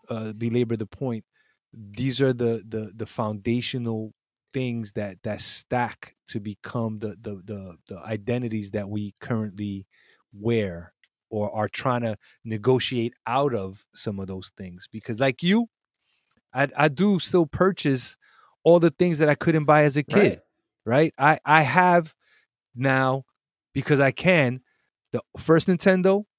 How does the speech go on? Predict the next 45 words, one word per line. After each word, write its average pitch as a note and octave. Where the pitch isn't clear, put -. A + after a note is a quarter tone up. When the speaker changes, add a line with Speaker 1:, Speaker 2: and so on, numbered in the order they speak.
Speaker 1:
the A2+
Super -
Nintendo. F3+
Uh, A2+
I G#2+
was A2
gonna D#3
buy D#3
the C#3+
Sega D3
Genesis, D3+
right? B2
But A#2
then C3
I C3
was B2+
like, A#2+
"I A#2+
can B2
play C3+
those B2+
games A#2+
on A#2+
my A2
Xbox, G#2
so G#2+
I G#2
don't G#2
really G2+
need G2+
to G2+
do A2
that." F2+
But C#3
Speaker 2:
You C#3+
got A2
all B2
the G#2+
games. F#2
Speaker 1:
I B2+
got F3+
all G3+
the A3
games. F#3
I, C3+